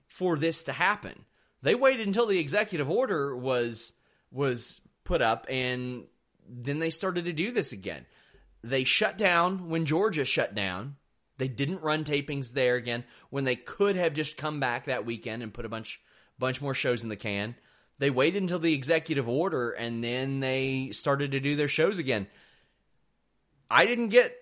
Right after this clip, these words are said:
messages from Orange County Sheriff saying that they went to A E W and ordered them to shut down, but that happened in W W E. So, yeah, it's, it's, mm,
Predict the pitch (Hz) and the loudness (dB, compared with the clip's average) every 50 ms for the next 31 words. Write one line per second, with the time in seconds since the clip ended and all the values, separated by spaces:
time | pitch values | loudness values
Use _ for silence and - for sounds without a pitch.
0 | - _ - 185 180 185 196 202 196 240 202 165 190 185 - - 208 190 180 - | -20 _ -4 2 4 6 6 4 4 0 0 0 2 2 2 0 0 -2 0 0
1 | 180 208 214 202 190 147 - 208 208 196 185 170 - - 196 202 208 202 170 - | 0 2 2 2 0 -2 -2 -2 -2 0 0 0 0 0 0 2 2 0 0 -2
2 | - 196 185 175 170 151 165 185 180 160 175 180 185 - - _ _ - - 151 | -4 -4 -2 -2 -2 0 0 0 0 0 -2 -2 -4 -6 -12 _ _ -6 -4 -2
3 | 147 139 147 95 143 185 190 185 156 135 139 202 226 254 208 160 127 113 107 107 | -2 -2 0 0 2 2 2 2 2 4 4 4 4 2 0 2 2 2 2 2
4 | 92 113 110 107 104 120 120 120 117 110 110 113 110 113 - - 139 104 - 101 | 0 -2 -4 -4 -4 -2 -2 -2 -2 -4 -4 -6 -6 -4 -2 -2 -2 -2 -2 -2
5 | 107 98 95 98 98 98 - - - - _ _ - 135 139 202 - - - - | -2 0 0 -2 -4 -6 -10 -16 -20 -20 _ _ -4 0 0 0 0 -2 -6 -8
6 | 262 320 - 262 220 185 151 147 143 131 131 123 123 113 110 107 104 117 156 202 | -8 -2 0 0 2 2 2 2 0 0 0 0 -2 -2 -2 -4 -2 -2 -2 0
7 | 175 107 95 - - - 120 113 110 98 - _ _ _ - - - - _ _ | -2 -4 -4 -6 -4 -2 -2 -2 -2 -4 -10 _ _ _ -20 -20 -20 -20 _ _
8 | _ _ _ _ _ _ _ _ _ _ _ _ _ - 165 226 285 311 339 349 | _ _ _ _ _ _ _ _ _ _ _ _ _ -2 0 2 4 4 4 4
9 | 339 311 - - - - - - - 185 180 180 208 226 - - - - - - | 4 4 4 2 0 0 0 -2 -4 -6 -6 -6 -6 -4 -2 0 0 0 0 -2
10 | - - _ _ _ _ _ _ _ _ - - - 175 185 185 185 175 156 135 | -6 -10 _ _ _ _ _ _ _ _ -20 -14 -8 -8 -6 -4 -4 -4 -6 -6